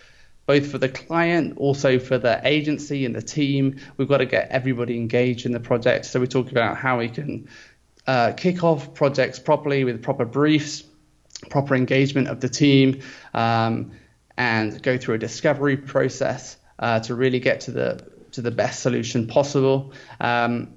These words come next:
and then we go through the planning process. So I think, um, that there's a huge amount of value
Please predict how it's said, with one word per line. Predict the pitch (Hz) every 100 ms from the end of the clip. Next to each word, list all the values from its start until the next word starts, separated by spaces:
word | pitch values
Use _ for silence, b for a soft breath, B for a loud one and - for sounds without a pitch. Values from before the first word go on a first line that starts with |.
| -
and | 147
then | 175
we | 185
go | 175
through | 151 147
the | 131
planning | - 139 127 123 120
process. | 120 117 117 107
So | - 131 123 117 -
I | - 147
think, | 147 139 120 - - b b b
um, | 120 120 113 113 - -
that | 135 - - -
there's | 127 135 131
a | 131 127 135 -
huge | - 185 185 180
amount | 135 123 -
of | 113
value | 123 120 113 110